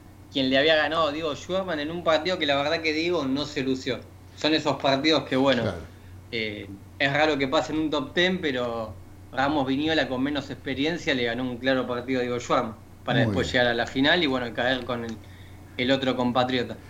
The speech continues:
Speaker 2: Así que, bueno, después entonces la semana que viene seguramente no nos va a estar acompañando Trapito porque va a estar, eh, disfrutando de, de las vacaciones en la ciudad de Bariloche.
Speaker 1: De, del frío barilochense,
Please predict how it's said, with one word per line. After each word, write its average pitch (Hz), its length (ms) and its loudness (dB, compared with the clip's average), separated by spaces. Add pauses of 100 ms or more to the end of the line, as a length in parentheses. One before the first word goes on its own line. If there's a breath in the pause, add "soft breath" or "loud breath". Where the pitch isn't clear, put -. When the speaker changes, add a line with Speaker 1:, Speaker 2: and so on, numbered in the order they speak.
(240 loud breath)
Speaker 2:
Así 190 300 8
que, 196 100 12
bueno, 160 360 12
después 156 320 10
entonces 165 360 8
la 170 100 8
semana 196 360 8
que 185 120 10
viene 202 220 8
seguramente 156 520 6
no 147 80 6
nos 143 120 8
va 143 80 8
a - 20 8
estar 147 200 6
acompañando 135 800 6
Trapito 117 480 0
porque 104 200 -2
va 120 80 0
a - 20 -2
estar, 123 240 0
eh, 110 160 0 (260 loud breath)
disfrutando 139 680 6
de, 110 580 0
de 113 100 -2
las 113 120 2
vacaciones 131 720 6
en 117 100 2
la 117 140 0
ciudad 139 180 4
de 135 60 8
Bariloche. 127 580 4 (960)
Speaker 1:
De, 156 180 -2
del 147 220 2
frío 175 320 4
barilochense, 151 920 0